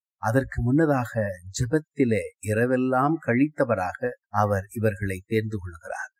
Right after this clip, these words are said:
காரணம், இவர்கள்தான் அவருக்கு பின்னால் அவரது வாழ்வையும் பணியையும் தொடர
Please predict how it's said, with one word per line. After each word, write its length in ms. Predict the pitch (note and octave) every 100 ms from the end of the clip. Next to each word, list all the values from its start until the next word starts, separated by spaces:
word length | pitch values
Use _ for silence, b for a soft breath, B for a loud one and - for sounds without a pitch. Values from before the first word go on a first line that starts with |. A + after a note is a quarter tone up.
| _
காரணம், 600 | - A2+ C3+ D#3+ C3 G2+ - _ A2
இவர்கள்தான் 840 | A#2 C#3+ D#3 C#3 C#3+ C#3 A2 B2+ - _ -
அவருக்கு 440 | A#2 C3+ C3+ C3+
பின்னால் 600 | A#2 C3+ C#3+ D3 D#3 F3
அவரது 420 | - A#2+ A#2+ A2+ A#2
வாழ்வையும் 680 | G#2 B2 D3 D#3 D#3 D3
பணியையும் 800 | B2 B2 D3 D#3 D3+ C#3+ C3 G#2 - _
தொடர 480 | - C3+ C#3 G3 G#3+